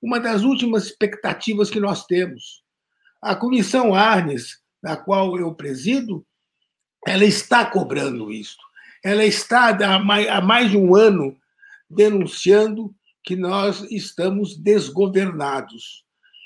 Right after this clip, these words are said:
e que, portanto, nós precisamos encontrar uma forma de tirar este pulha do poder. A verdade é esta.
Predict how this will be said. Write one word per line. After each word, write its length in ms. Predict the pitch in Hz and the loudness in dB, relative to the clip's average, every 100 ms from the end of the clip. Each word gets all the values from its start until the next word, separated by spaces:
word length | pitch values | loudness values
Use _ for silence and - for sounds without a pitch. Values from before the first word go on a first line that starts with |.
| 208 | -8
e 80 | |
que, 160 | 196 233 | -2 0
portanto, 560 | - 214 202 254 254 233 | 2 0 4 4 4 2
nós 200 | 226 - | 0 -2
precisamos 920 | 240 214 202 151 214 208 165 - - - - | -4 -4 -4 0 2 2 -2 -8 -20 -16 -2
encontrar 640 | 208 202 196 190 202 202 | -2 0 -2 0 0 0
uma 200 | 180 170 - | -2 -6 -6
forma 480 | 202 220 220 208 202 - - - | 0 2 2 -2 -4 -12 -20 -10
de 180 | 185 220 | -4 -4
tirar 460 | 226 214 208 240 220 | -2 0 4 4 2
este 420 | 214 - 202 - - | -2 -4 -6 -6 0
pulha 280 | 262 214 | 4 6
do 140 | 165 143 | 4 2
poder. 400 | 143 - 104 - - _ _ _ _ _ | -4 -6 -8 -12 -18 _ _ _ _ _
A 120 | - | -2
verdade 420 | 185 196 220 302 269 | 2 2 2 0 0
é 80 | |
esta. 480 | 151 180 143 - - | 0 0 -2 -10 -16